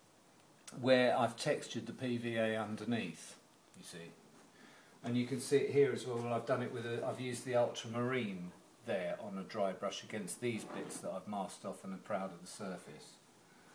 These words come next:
So it actually brings stuff out, and all over here, all that texture you can see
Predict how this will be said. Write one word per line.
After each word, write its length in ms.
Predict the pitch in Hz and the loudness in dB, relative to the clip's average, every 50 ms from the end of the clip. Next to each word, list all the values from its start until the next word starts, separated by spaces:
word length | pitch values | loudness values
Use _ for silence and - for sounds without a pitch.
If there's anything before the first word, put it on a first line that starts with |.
| - - - - - - - - - - | -20 -20 -20 -20 -20 -20 -20 -20 -16 -8
So 120 | - 110 113 | -2 0 2
it 100 | 113 - | 2 4
actually 400 | - 147 - - - - 131 117 | 2 2 0 0 -6 -6 -6 -6
brings 480 | 104 - 127 131 123 117 117 117 117 | -6 -4 -2 -2 0 0 0 -2 -4
stuff 320 | - - - 127 - - 123 | -6 -4 -4 -4 -2 -2 0
out, 180 | 117 113 - | -2 -2 0
and 60 | 139 147 | -2 -2
all 120 | 147 147 143 | 0 2 2
over 200 | 135 127 120 123 | 2 2 2 0
here, 260 | 113 123 113 104 107 - | -2 -2 0 -2 0 -2
all 100 | 135 131 | 0 0
that 200 | 135 - - - | 0 -2 -2 -6
texture 400 | - 117 107 - - - - 113 | -8 -10 -10 -10 -10 -12 -8 -8
you 100 | 104 104 | -6 -6
can 120 | 101 113 | -8 -8
see 440 | 120 - - 123 104 92 87 92 - | -8 -6 -4 -4 -4 -4 -6 -8 -10